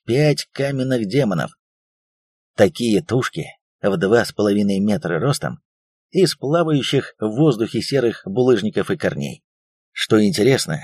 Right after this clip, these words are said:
имея гуманоидную форму, они передвигались медленно планируя, а не двигая ногами.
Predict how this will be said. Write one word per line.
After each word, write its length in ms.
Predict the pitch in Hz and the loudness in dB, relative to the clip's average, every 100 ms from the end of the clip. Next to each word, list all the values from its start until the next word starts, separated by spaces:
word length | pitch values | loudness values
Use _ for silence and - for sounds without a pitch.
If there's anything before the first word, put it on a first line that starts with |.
| - | -10
имея 440 | 104 104 156 156 120 | -4 0 2 2 0
гуманоидную 760 | 120 127 143 143 120 104 104 | -2 0 2 2 2 2 0
форму, 460 | - 185 190 175 139 | 0 0 2 0 0
они 260 | 123 175 160 | 2 2 2
передвигались 640 | 131 135 160 165 131 - | 0 -2 0 2 0 -2
медленно 400 | 120 151 143 143 | 0 0 0 -4
планируя, 680 | 147 165 139 170 165 95 - | -2 0 2 2 2 0 -2
а 100 | 113 | 0
не 160 | 139 151 | 4 4
двигая 440 | 110 101 101 139 | 2 0 0 0
ногами. 500 | 160 151 90 73 - | 0 0 -2 -4 -12